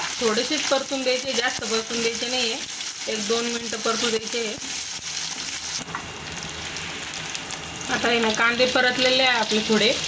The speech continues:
तर हे बटाटे आहे ना, त्याच्यात टाकून द्यायचे. बटाटे आहे ना, सोबत परतून दिले ना, ते खूप छान लागतात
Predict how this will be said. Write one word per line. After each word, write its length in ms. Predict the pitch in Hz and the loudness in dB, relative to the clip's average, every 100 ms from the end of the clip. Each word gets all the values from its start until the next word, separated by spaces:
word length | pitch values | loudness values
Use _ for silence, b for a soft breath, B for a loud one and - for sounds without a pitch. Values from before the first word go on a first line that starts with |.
| - - - - - | 0 0 -2 -2 0
तर 60 | 254 | 2
हे 220 | 247 247 - - - - | 4 2 0 -4 -4 0
बटाटे 360 | 247 247 254 269 | 2 4 4 4
आहे 100 | 262 | 4
ना, 120 | 240 | 4
त्याच्यात 260 | 240 240 220 | 4 2 4
टाकून 260 | 247 247 220 | 4 4 4
द्यायचे. 520 | 180 165 160 - - - - - | 4 4 0 -2 -2 0 2 4
बटाटे 320 | 254 254 254 | 4 4 4
आहे 100 | 277 | 4
ना, 140 | 254 254 | 4 4
सोबत 320 | 262 226 220 - | 4 4 4 4
परतून 360 | 247 220 254 247 | 2 2 2 4
दिले 240 | 277 262 | 4 6
ना, 140 | 240 294 - - - - | 4 4 2 2 2 2
ते 60 | |
खूप 300 | 226 226 - | 2 2 2
छान 160 | 233 190 | 4 4
लागतात 360 | 190 180 - | 4 2 2